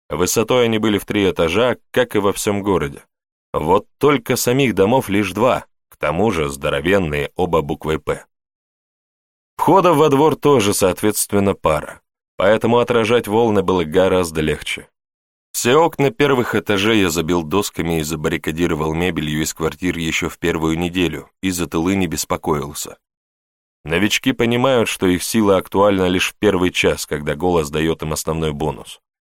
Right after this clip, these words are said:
Я проверил ловушки возле выходов из двора, выходов для меня. Для остальных это были вполне себе интересные входы в мое царство. Ловушки приходилось подпитывать раз в два дня, иначе они вяли. Колючки осыпались,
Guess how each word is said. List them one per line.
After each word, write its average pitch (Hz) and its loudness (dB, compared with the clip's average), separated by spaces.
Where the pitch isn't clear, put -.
Я 95 2
проверил 127 2
ловушки 120 2
возле 110 0
выходов 107 0
из 95 -4
двора, 98 0
выходов 104 2
для 104 0
меня. 117 -2
Для 98 2
остальных 147 0
это 127 0
были 131 2
вполне 113 2
себе 123 0
интересные 92 0
входы 95 0
в 76 -4
мое 78 0
царство. - -6
Ловушки 90 0
приходилось 110 0
подпитывать 98 0
раз 92 2
в 78 -10
два 90 2
дня, 85 0
иначе 76 -4
они 80 -2
вяли. 85 0
Колючки 123 2
осыпались, 143 2